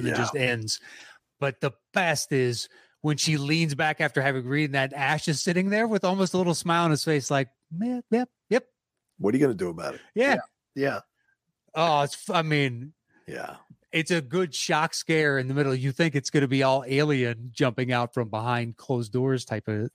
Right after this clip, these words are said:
Speaker 1: type of
Speaker 2: Yeah.
Speaker 1: stuff, or
Speaker 2: Yeah.
Speaker 1: dark alleys. Uh, but then they'll fight from that. But that just little twist, 'cause then, like, i-, in Aliens, you're expecting Paul
Speaker 2: Yeah.
Speaker 1: Reiser's character.
Speaker 2: Right, right.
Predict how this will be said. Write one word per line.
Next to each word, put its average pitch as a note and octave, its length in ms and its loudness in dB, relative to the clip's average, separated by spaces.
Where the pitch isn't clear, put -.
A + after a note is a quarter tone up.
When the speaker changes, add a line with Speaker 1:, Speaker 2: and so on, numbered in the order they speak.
Speaker 1:
type A#2 180 2
of - 40 -4
Speaker 2:
Yeah. A2+ 40 -2
Speaker 1:
stuff, G#2 380 -6
or G#2 240 -4
Speaker 2:
Yeah. - 80 -20
Speaker 1:
dark C3 260 2
alleys. A#2 680 0
Uh, G#2 540 0
but C#3+ 80 0
then B2+ 140 2
they'll A#2+ 100 0
fight C3 240 0
from A2 140 -10
that. A#2+ 240 0
But B2+ 100 -4
that C#3 240 -2
just - 240 -4
little C3+ 240 0
twist, - 640 -2
'cause D3+ 140 0
then, G#3 160 0
like, F3 220 2
i-, - 20 4
in D#3+ 320 0
Aliens, D3+ 640 0
you're C3 140 0
expecting A2+ 640 -4
Paul A2 260 -4
Speaker 2:
Yeah. A#2 160 2
Speaker 1:
Reiser's G2 180 -10
character. G#2 340 -4
Speaker 2:
Right, G#2 200 -12
right. - 240 -18